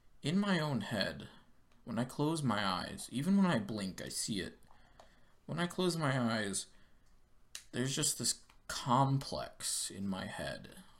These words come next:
I don't see my brain. When I close my eyes, I go into my head, and there's just this complex, this vast expanse that I've created in my head. And unfortunately, I've also used this as a housing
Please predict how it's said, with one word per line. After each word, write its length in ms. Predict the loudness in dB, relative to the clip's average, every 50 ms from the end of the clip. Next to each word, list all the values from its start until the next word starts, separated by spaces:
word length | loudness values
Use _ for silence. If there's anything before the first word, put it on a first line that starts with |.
| -20 -20 -20 -16 -10
I 60 | -6
don't 200 | -4 -4 -2 0
see 220 | -2 0 0 0
my 180 | 0 0 -2 -4
brain. 760 | -6 -8 -10 -8 -8 -6 -8 -8 -10 -10 -12 -14 -14 -14 -16 -16 -18 -20 -20 -20 -20 -20 -20 -20 -20 -20 -20 -20 -20 -20 -18 -12
When 120 | -8 -8 -4
I 40 | 0
close 200 | 0 0 2 2
my 360 | 2 2 2 2 0 0 0
eyes, 180 | 0 -2 -2
I 80 | -4 -4
go 200 | -4 -4 -4 -2
into 180 | -2 -4 -4 -4
my 140 | -4 -6
head, 260 | -6 -4 -6 -4 -4 -4
and 280 | -4 -4 -6 -8 -10 -12 -18 -20 -20 -20 -20 -20 -20 -16 -10
there's 160 | -6 -4 -2
just 200 | 0 0 0 0
this 140 | 0 -2 -4
complex, 800 | -4 -2 0 2 4 4 4 2 0 -4 -8 -8 -6 -8 -8 -8 -10 -14 -20 -20 -20 -20 -18 -10 -6
this 320 | -4 -2 -2 -2 -4 -6 -12 -20 _ _ _ -20 -20 -20 -20 -16 -12
vast 920 | -10 -10 -8 -4 0 2 6 8 8 8 8 8 4 0 -2 -2 -4 -6
expanse 920 | -6 0 4 4 4 4 4 2 2 2 2 2 0 -2 0 0 0 0 0
that 120 | -2 -2 -2
I've 200 | -2 -2 -2 -4
created 480 | -4 -2 -2 -2 -2 -2 -2 -4 -4
in 100 | -2 -2
my 140 | -2 -2 -2
head. 380 | -2 -2 -2 -2 -2 -4 -6 -10 -14 -16 -20 -20 -20 -20 -18 -10 -6
And 460 | -4 -2 -2 -2 -2 -4 -6 -8 -12 -18 -20 -20 -20 -20 -20 -20 -18 -12
unfortunately, 840 | -10 -8 -4 0 2 2 2 2 2 0 0 -2 -4 -6 -6 -8 -10 -14 -18 -20 -16 -8 -4
I've 180 | -2 -2 0
also 300 | 0 0 0 0 -2 -2
used 300 | -2 -2 -2 -2 -2 -2
this 220 | -2 -2 -2 -2 -2
as 100 | -2 -4
a 60 | -4
housing 600 | -2 0 2 2 2 2 0 -2 -4 -6 -8 -10